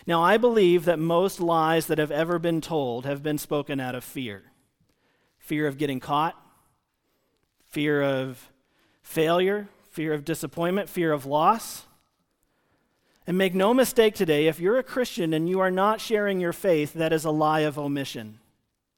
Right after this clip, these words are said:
And like any other lie, it is certainly born of fear.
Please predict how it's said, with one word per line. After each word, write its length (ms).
And 100
like 200
any 220
other 220
lie, 320
it 160
is 140
certainly 420
born 300
of 80
fear. 440